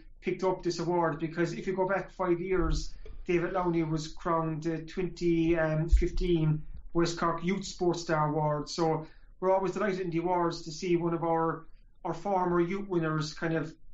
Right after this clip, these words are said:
keep showing that talent and progressing up through the ranks. And, um, it was fantastic for, for David to win his first monthly award. Um, David played every minute of every game as U C C won the Fitzgibbon Cup, like you said there, Jack. So, um,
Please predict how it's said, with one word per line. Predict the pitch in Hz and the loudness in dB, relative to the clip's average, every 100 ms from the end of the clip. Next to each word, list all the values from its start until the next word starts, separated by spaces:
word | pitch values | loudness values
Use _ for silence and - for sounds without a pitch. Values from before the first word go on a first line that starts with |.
| - - | -16 -8
keep | - 214 - - | -2 -2 -4 -12
showing | - 202 190 | -2 0 2
that | 160 | 0
talent | 190 175 160 | 2 2 0
and | 156 | -2
progressing | 170 180 - 175 | -2 -4 -2 -2
up | 170 | -2
through | - 165 | 0 2
the | |
ranks. | 165 160 156 156 - - | 2 0 -2 -6 -10 -8
And, | 175 160 | -4 0
um, | 156 156 156 151 | 2 2 2 -2
it | - - - | -10 -20 -6
was | 170 | -4
fantastic | - 185 196 180 175 170 - | -2 0 0 0 0 -2 0
for, | 175 165 156 156 - - - - | 2 2 0 -6 -18 -20 -20 -10
for | - | -6
David | 180 202 170 170 | 2 2 2 0
to | |
win | 180 | 2
his | 175 - | 2 2
first | 196 175 185 | 0 0 -2
monthly | 196 196 170 | -4 0 0
award. | 160 160 156 156 151 185 | 2 0 0 -2 -4 -4
Um, | 165 165 156 156 - | -4 -2 -2 -4 -6
David | - 220 214 - | 0 0 0 -2
played | 202 185 - 240 | 0 0 0 -4
every | 220 214 | -2 0
minute | 226 190 156 - | 0 0 -2 -4
of | 165 | -2
every | 180 165 170 | 0 2 2
game | 175 190 165 151 160 | 4 4 4 2 0
as | 175 | -2
U | |
C | 151 | 0
C | 160 170 | 2 2
won | 160 | 2
the | 151 | 0
Fitzgibbon | 170 - 170 160 | -4 -2 -4 -4
Cup, | 180 175 160 | -4 -4 -4
like | 147 | -4
you | 151 | -4
said | 156 156 | -4 -4
there, | 160 151 | -2 -2
Jack. | 143 151 143 - | -2 -4 -4 -8
So, | - 156 151 | -4 0 2
um, | 151 143 143 | 2 2 2